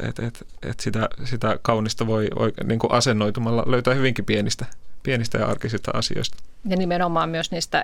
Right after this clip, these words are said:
Speaker 2: henkisistä asioista, että mä ajattelen, että kauneudessa on jotain semmoista ylevää, jotakin henkevää, jotakin, ö, pyrkimystä kohottavaan. Eli se on siis suorastaan sivistyksen merkki, ja, et jos yrit-,
Speaker 1: Mm.
Speaker 2: yrittää ikään kuin kehittää itsensä
Speaker 1: Mm.
Speaker 2: <laughs> henkisesti.
Speaker 1: Joo,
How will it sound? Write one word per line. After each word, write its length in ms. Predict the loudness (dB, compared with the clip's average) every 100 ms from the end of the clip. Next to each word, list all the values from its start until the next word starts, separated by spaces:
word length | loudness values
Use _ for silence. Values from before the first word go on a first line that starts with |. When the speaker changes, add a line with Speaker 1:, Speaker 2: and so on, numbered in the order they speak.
| 2
Speaker 2:
henkisistä 600 | 2 2 0 0 2 2
asioista, 420 | 2 0 -2 -2
että 140 | 0
mä 20 | 0
ajattelen, 280 | 2 2
että 220 | 2 2 0 -2 -2
kauneudessa 440 | 2 2 2 0 0
on 40 |
jotain 240 | 0 0 0
semmoista 260 | -2 0
ylevää, 420 | 2 2 4 2 2
jotakin 500 | 2 0 0 0 2
henkevää, 540 | 2 0 0 0 0
jotakin, 440 | 0 -2 -2 -2 -4 -4 -6 -6 -8 -4 -2 0
ö, 40 | 4
pyrkimystä 680 | 4 4 0 0 0 0 2
kohottavaan. 920 | 2 4 2 0 0 0 2 0 0 -2 -6 -10 -6
Eli 340 | -4 -2 -2 0
se 140 | 0 2
on 100 | 0
siis 180 | -2
suorastaan 400 | 0 0 2 2
sivistyksen 580 | 4 2 4 2 2 2
merkki, 440 | 2 2 0 0 0 0
ja, 120 | 0 0
et 120 | 0
jos 180 | 0 2
yrit-, 280 | 2 0 0
Speaker 1:
Mm. 60 |
Speaker 2:
yrittää 360 | -2 -2 0 0
ikään 240 | 0 -2
kuin 140 | -2 0
kehittää 380 | -2 -2 -2 0
itsensä 420 | 0 2 2 2 2 2 2 2 4
Speaker 1:
Mm. 220 | 4 4 4 8
Speaker 2:
<laughs> 180 | 8 10
henkisesti. 640 | 8 6 2 2 2 0 0 -8 -10 -2
Speaker 1:
Joo, 360 | 2 4 4